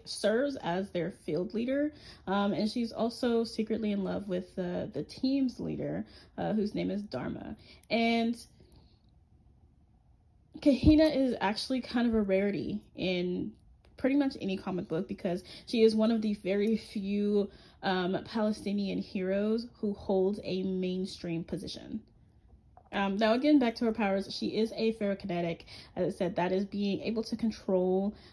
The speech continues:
um, metal in any form, all the way down to its, uh, molecular genetic makeup. And she's able to bend and manipulate the metal at will, starting from the molecules up,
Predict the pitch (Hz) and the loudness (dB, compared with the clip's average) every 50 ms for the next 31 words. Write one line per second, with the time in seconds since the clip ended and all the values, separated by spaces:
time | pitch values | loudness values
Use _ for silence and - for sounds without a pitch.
0 | - - - 185 190 185 180 175 180 180 180 208 - - - - _ - - - | -10 -6 -2 0 0 2 0 0 0 0 -2 -4 -6 -10 -16 -20 _ -20 -20 -20
1 | - - - - - - - _ - - - - - - - - - - - _ | -20 -20 -20 -20 -20 -20 -20 _ -20 -20 -20 -20 -20 -20 -20 -20 -20 -20 -10 _
2 | - 208 190 190 190 202 208 220 226 - - - - - - - - - _ _ | 0 2 2 4 4 4 4 2 0 -2 -6 -14 -20 -20 -20 -20 -20 -20 _ _
3 | - 190 190 190 180 185 - - - 214 226 220 214 - 190 180 180 175 170 175 | 2 4 6 6 6 4 2 2 2 4 4 4 4 2 2 2 2 2 2 0
4 | 190 202 - - - 240 254 254 285 277 269 254 233 214 202 202 208 214 - 226 | 0 -2 -4 -2 4 6 8 8 8 6 4 4 2 2 2 2 0 0 0 0
5 | 202 185 175 185 - - - - - - 180 185 190 196 190 196 196 196 - - | 0 0 -2 -2 -4 -8 -10 -8 -6 -4 -4 -2 -2 -2 0 0 -2 -2 -2 -2
6 | 190 190 180 180 180 - 190 165 147 - - - - 214 233 233 - 240 247 247 | 0 0 0 0 -2 -2 -2 -2 -2 -2 -2 -2 0 0 0 2 0 0 0 -2
7 | - - - - - - - - - - 180 185 185 190 185 190 185 - 233 220 | -4 -8 -18 -20 -20 -20 -20 -14 -4 0 2 4 6 6 4 4 0 0 0 0
8 | 214 - - 208 214 226 240 - - - 247 226 220 208 196 - - - 220 208 | 0 0 -2 0 0 0 0 -2 -2 0 0 2 2 0 0 -2 2 4 6 6
9 | 208 208 208 214 214 208 208 220 202 190 190 196 202 - 226 214 196 196 190 190 | 8 6 6 6 6 4 4 2 0 0 2 0 0 2 2 2 4 4 2 2
10 | 190 190 185 185 185 185 185 185 185 185 185 - - - - 196 196 196 - 208 | 0 0 0 2 2 4 4 4 4 4 2 0 -2 -4 -2 -2 -2 -2 -2 -2
11 | 196 190 190 185 185 185 190 - - - - - 190 190 196 185 196 202 - 190 | 0 4 4 4 4 4 2 -2 -6 -6 -2 0 2 2 2 0 0 0 0 0
12 | 180 180 180 180 170 170 - - - 160 143 151 - - - - 202 311 370 - | 0 0 0 0 0 -2 -2 -2 -4 -4 -4 -4 -6 -4 -2 0 0 0 0 -4